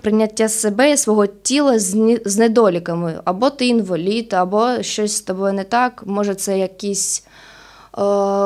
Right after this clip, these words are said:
вроджені вади. І як ви до цього ставитесь, що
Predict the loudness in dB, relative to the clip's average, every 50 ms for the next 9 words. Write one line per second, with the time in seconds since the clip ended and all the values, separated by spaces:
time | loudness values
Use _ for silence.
0 | 0 0 -2 -4 -6 -8 -12 -12 -8 -2 0 2 2 2 0 -2 -2 -2 -2 0
1 | -2 -2 -4 -2 2 2 4 2 2 0 -4 -4 -6 -6 -8 -8 -8 -8 -10 -12
2 | -16 -14 -14 -6 -2 0 0 0 -2 -4 -4 -2 0 0 2 2 0 0 0 0
3 | 0 0 0 0 0 -2 -2 0 2 2 2 4 2 0 -2 -2 -4 -2 -2 -2
4 | 0 0 0 2 0 0